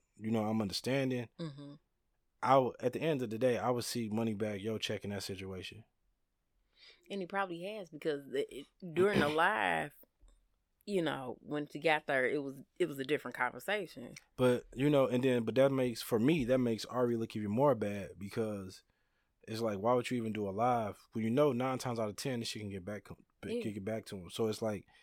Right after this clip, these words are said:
Speaker 1: now it's looking like a, a lack of respect.
Speaker 2: Right. 'Cause even if y'all playing like that, even
Speaker 1: Yeah.
Speaker 2: if y'all playing like that, it's what it look like.
Speaker 1: Yeah.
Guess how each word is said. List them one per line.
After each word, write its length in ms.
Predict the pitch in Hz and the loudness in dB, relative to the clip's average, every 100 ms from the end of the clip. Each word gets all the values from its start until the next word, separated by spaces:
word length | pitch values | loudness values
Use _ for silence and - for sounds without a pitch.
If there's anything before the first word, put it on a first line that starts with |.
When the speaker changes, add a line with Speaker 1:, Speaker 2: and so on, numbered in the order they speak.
| _ _ | _ _
Speaker 1:
now 300 | 104 135 127 | -2 2 2
it's 140 | 113 | 0
looking 200 | 117 107 | -2 -2
like 120 | 104 | -4
a, 100 | 95 85 _ | -6 -10 _
a 100 | 104 | -4
lack 240 | 104 113 | 0 0
of 80 | 95 | -2
respect. 420 | 87 - 117 101 - | -10 -6 -4 -6 -8
Speaker 2:
Right. 400 | 180 226 240 - _ _ _ _ - | -10 -10 -10 -14 _ _ _ _ 2
'Cause 180 | 226 214 | 2 2
even 280 | 226 196 175 | -6 -2 -4
if 120 | 165 | 0
y'all 220 | 170 147 | 0 0
playing 540 | - - 156 185 185 | -4 2 2 4 0
like 220 | 185 185 185 - | 0 -2 -4 -6
that, 180 | 98 - | -4 0
even 300 | 240 302 - | 4 4 6
Speaker 1:
Yeah. 60 | 277 | 4
Speaker 2:
if 60 | 240 | 2
y'all 260 | - 170 139 - | 0 0 -2 -12
playing 380 | - 190 180 123 | -6 -4 -2 -4
like 220 | - - - | -10 -14 -14
that, 180 | - 67 - _ _ _ _ _ | -14 -14 -16 _ _ _ _ _
it's 340 | 147 139 - | -2 -2 -4
what 180 | - 151 | 0 2
it 160 | 131 117 71 | 2 -4 -10
look 440 | 135 160 156 - | 0 6 6 4
like. 560 | 92 69 50 50 - - _ _ _ _ _ _ _ | -4 -2 -4 -8 -16 -20 _ _ _ _ _ _ _
Speaker 1:
Yeah. 340 | 123 104 95 | -2 0 -2